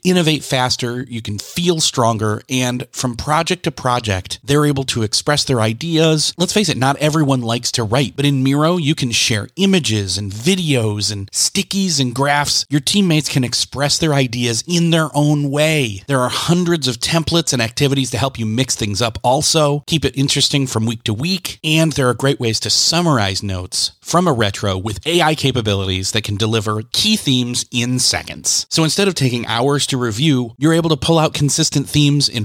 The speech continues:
record time. So whether you work in product design, engineering, U X, agile, or marketing,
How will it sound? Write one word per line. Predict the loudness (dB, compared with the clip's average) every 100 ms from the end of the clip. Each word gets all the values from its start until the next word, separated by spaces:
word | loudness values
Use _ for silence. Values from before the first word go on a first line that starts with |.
| -2
record | -2 -2 -6 -6
time. | -6 -6 -8 -8
So | 0 0
whether | 2 2
you | 0 0 0
work | 2 0 0
in | -2
product | 0 0 0 -2
design, | -4 -2 -2 -2 -4 -8 -4
engineering, | 0 2 0 -2 -2 -4 -2
U | 2 2
X, | 0 -2 -4 0
agile, | 0 2 2 2 0
or | 0
marketing, | 2 2 0 -2 -4